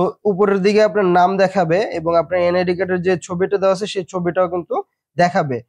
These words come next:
তো বাম পাশে যদি চলে যান, এখানে বাম পাশে আপনার এখানে থ্রি লাইন বা বার্গার আইকন যেটাই বলেন এখানে আপনারা ক্লিক করে দিবেন, ঠিক আছে? এখানে আমি ক্লিক করে দিচ্ছি। ক্লিক করে দিলে এখানে কিন্তু বাম পাশে অনেকগুলো অপশন পাবেন আপনারা,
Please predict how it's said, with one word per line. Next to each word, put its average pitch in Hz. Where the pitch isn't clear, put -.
তো 170
বাম 180
পাশে 247
যদি 202
চলে 170
যান, 156
এখানে 170
বাম 165
পাশে 175
আপনার 196
এখানে 175
থ্রি 208
লাইন 220
বা 220
বার্গার 185
আইকন 196
যেটাই 180
বলেন 208
এখানে 175
আপনারা 180
ক্লিক 208
করে 160
দিবেন, 123
ঠিক 202
আছে? 196
এখানে 175
আমি 190
ক্লিক 196
করে 196
দিচ্ছি। 180
ক্লিক 214
করে 220
দিলে 190
এখানে 202
কিন্তু 220
বাম 185
পাশে 196
অনেকগুলো 196
অপশন 156
পাবেন 151
আপনারা, 151